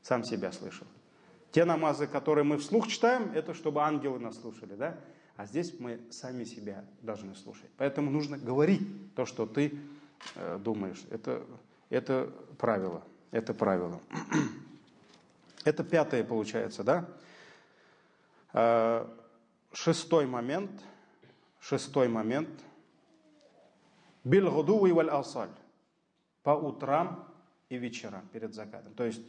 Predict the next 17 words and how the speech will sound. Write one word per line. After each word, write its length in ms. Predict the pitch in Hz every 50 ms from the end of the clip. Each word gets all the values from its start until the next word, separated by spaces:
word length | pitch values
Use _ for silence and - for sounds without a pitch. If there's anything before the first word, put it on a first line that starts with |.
| - - -
утром 520 | 170 175 175 180 175 185 180 185 175 - - - - -
и 300 | 135 143 147 - 147 135
вечером. 520 | 104 98 104 110 101 - - 107 - - - - - - - - - -
Этот 300 | - 214 226 226 226 202 - -
аят 400 | - 151 151 151 151 156 180 190 - - - - - - _
указывает 920 | - 135 120 - - 170 180 180 147 131 131 131 123 127 120 113 120 113 -
на 500 | 117 117 120 139 165 190 208 208 202 - - - - _ _ _ _ _ _ _ _ _ _ _
преимущество, 1160 | _ 170 160 170 170 170 165 165 170 190 220 196 - - 185 165 - - - - 135 127 120 - - -
достоинство 1400 | 120 117 139 147 139 - - - - - 160 180 190 185 170 147 - - - - 143 139 165 202 220 220 214 - - - - _ _ _ _ _ _ _ _ _ _ _ _ _
этих 400 | - 165 170 165 170 156 113 107
двух 260 | - 120 123 123 117 -
времён. 400 | 120 117 110 104 101 95 101 - - _ _ _ _ _ _ _
То 60 | -
есть 180 | 135 131 123 131 - - - _ _
это 240 | - 165 139 - 139
первое 500 | 123 - 147 143 131 123 113 107 98 95 - - - _ _ _ _
утро, 380 | - 139 135 135 165 170 202 202